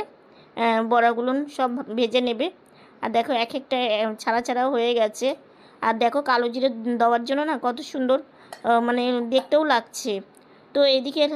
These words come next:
দেখো লাল লাল করে ভাজা হয়ে গেছে। আহ, খুব যে একটা বেশি কড়া করে ভাজবে সেটা না,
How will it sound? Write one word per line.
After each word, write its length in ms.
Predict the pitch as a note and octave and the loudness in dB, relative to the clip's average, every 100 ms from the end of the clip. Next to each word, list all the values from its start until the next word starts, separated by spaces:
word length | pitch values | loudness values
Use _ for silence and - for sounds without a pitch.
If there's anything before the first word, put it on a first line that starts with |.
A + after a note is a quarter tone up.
| C4+ A#3+ | -6 -2
দেখো 320 | A#3+ A#3+ C#4 | -2 0 0
লাল 240 | B3 A#3+ | 2 2
লাল 200 | A#3+ B3+ | 2 0
করে 180 | C4 C4+ | 0 0
ভাজা 320 | C4+ A#3 B3+ | 0 -2 -2
হয়ে 260 | C4 B3+ C4 | 0 2 2
গেছে। 280 | A#3+ A#3 D4+ | 0 -4 -8
আহ, 720 | - - - - - A#3+ A#3+ | -10 -16 -20 -16 -2 0 0
খুব 280 | A#3+ C#4+ B3+ | 0 -4 -2
যে 100 | C4+ | -2
একটা 220 | C#4 C#4 | 0 0
বেশি 300 | C4 B3 C4 B3 | 0 -2 -4 0
কড়া 240 | A#3+ A#3+ | 2 2
করে 180 | B3 C4 | 2 0
ভাজবে 360 | D4 A#3+ A3+ B3 | 0 -2 -2 -4
সেটা 280 | B3+ B3 | -2 0
না, 140 | B3 | 0